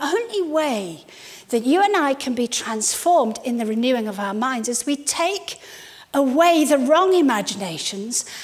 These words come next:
and put the word of truth, what the Spirit of truth, God's word says, and replace our minds with the mind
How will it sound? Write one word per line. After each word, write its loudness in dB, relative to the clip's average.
and 0
put -2
the 0
word 4
of -2
truth, -2
what 0
the 0
Spirit 2
of -6
truth, 0
God's 0
word 2
says, -4
and 2
replace 0
our 2
minds 2
with 0
the 2
mind 0